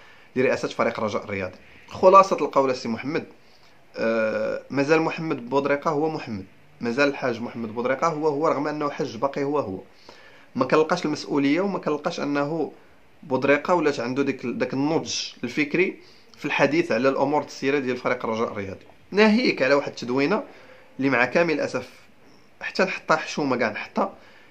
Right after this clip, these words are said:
نائب برلماني كيكتب تدوينه كلها اخطاء، لا، لا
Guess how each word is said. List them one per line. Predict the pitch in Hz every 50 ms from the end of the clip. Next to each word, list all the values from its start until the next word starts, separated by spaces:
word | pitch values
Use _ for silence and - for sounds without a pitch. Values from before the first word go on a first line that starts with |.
| - - -
نائب | 135 143 165 170 175 175 131 113
برلماني | - 151 147 143 143 143 139 139 135 123 120 135 139 - - - - - - - - - -
كيكتب | - - - - - 156
تدوينه | 139 - 151 127 120 120 123 113 107 113 - - - - - - - - -
كلها | - 226 202 165 156 165 -
اخطاء، | 139 - - - - 180 - - - - - - - - - - - -
لا، | 147 160 175 185 180 175 175 160 151 139 123 113 - - -
لا | - 156 180